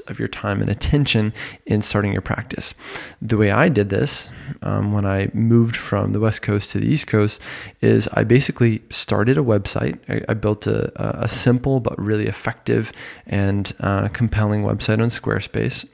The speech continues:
And I basically got that website, uh, started getting it up and in front of people looking for a therapist in my new area. Um, and I did that even about six months before I moved to my new area. Now,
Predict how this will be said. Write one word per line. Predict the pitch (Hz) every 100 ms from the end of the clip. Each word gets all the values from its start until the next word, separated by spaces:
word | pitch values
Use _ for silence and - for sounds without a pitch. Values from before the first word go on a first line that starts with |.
| _ _ _ _ _ _ _ - _ - -
And | 110 104
I |
basically | 110 123 139 120
got | 107 107
that | 104 107
website, | 104 107 - 104 107 - - - - _
uh, | 107
started | - - 131 147 117
getting | 113 110 113
it | 104 - -
up | 120 - 123
and | 113
in | 110
front | - 107 -
of | -
people | - 123 123 110
looking | 110 113 104
for | 107
a | 101
therapist | 104 104 - 104 - - - - _ -
in | 123 127 123 -
my | 113 104
new | 110 -
area. | 104 101 104 98 95 - - - -
Um, | 104 101 -
and | 107
I | 107
did | 107 160
that | 139 -
even | 120 117
about | 110 104 110
six | - 120 117 -
months | 104
before | - 104 - 113 107 110
I | 101
moved | 101 110 113 - -
to | - 104 101
my | 98
new | 101 101 -
area. | - - - - - - - -
Now, | 110